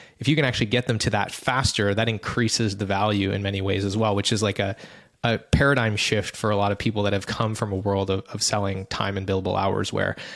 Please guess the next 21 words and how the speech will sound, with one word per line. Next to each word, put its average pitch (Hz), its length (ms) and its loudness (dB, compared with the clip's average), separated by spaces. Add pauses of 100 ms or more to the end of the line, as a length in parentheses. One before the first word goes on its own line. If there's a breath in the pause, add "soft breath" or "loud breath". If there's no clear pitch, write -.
(120 loud breath)
the 117 80 2
speed 123 360 2
at 113 100 2
which 104 240 -2
you 104 60 -2
got 101 240 0
them 101 140 -2
to 101 180 -4
an 92 80 0
outcome 95 560 -4
was 98 160 -2
not 104 180 -2
necessarily 101 680 0
a 95 60 2
lever 101 300 2
you 95 140 0
were 98 80 -2
looking 95 280 -4
to 95 60 -6
pull. 113 280 0
But 95 240 -2